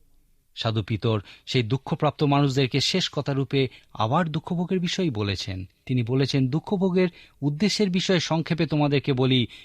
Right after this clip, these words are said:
ঈশ্বর তোমাদেরকে বৃদ্ধিদান করার চেষ্টা করছেন এবং সেই জন্যই তোমাদের দুঃখ কষ্ট কেবলমাত্র ক্ষণকালের জন্য।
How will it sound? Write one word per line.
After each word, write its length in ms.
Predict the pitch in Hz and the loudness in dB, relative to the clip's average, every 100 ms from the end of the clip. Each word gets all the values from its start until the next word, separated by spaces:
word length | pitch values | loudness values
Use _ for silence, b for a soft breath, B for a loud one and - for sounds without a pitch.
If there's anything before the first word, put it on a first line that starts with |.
| B | B
ঈশ্বর 280 | 175 - 180 | 0 2 2
তোমাদেরকে 640 | - 151 147 139 117 135 117 B B | 2 2 4 2 2 0 0 B B
বৃদ্ধিদান 480 | 113 151 156 196 202 | 0 0 0 2 2
করার 220 | 202 196 - | 2 0 2
চেষ্টা 280 | 208 - 190 | -2 -2 0
করছেন 500 | 139 120 120 104 98 | 0 0 0 0 -2
এবং 220 | 135 143 | -2 0
সেই 220 | 135 165 160 | 0 0 2
জন্যই 300 | 147 143 131 | 2 2 2
তোমাদের 400 | 131 127 120 110 | 0 0 0 -2
দুঃখ 280 | 131 - 123 | -4 -4 -2
কষ্ট 280 | 117 - 123 107 B B B | -2 -2 -2 -2 B B B
কেবলমাত্র 580 | 139 139 135 131 - 131 | 2 4 4 2 2 -4
ক্ষণকালের 540 | - 135 175 180 139 | 0 0 0 0 -2
জন্য। 400 | 98 101 95 92 | -2 -4 -2 -4